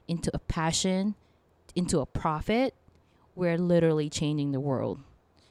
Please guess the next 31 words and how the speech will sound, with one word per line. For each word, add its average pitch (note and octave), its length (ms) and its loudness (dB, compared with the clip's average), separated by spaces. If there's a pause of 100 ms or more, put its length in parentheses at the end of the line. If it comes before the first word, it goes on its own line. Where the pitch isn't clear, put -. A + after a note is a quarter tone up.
Because F#3 240 -2
if F3+ 140 -6
you're F#3+ 120 2
happy G#3+ 360 2
with G3+ 120 4
what D#3+ 200 0
you're D#3+ 140 0
doing, F#3 580 2 (880)
the D#3+ 120 2
world D3 300 2
will D3 120 -2
see - 260 -4
it. - 300 -12 (1500)
So F3 220 0
please F3+ 760 -2 (340)
do G3+ 160 4
the G3+ 140 4
world F3 340 4
the F3+ 80 -2
favor. E3 600 -4 (1120)
Do F#3+ 140 2
what G3 240 2
you A3 60 4
love E3+ 440 2 (540)
and D#3+ 160 -4
make D3+ 200 -2
a D#3+ 40 2
living C#3 480 -2
out B2 140 -4
of - 160 -8
it. - 360 -18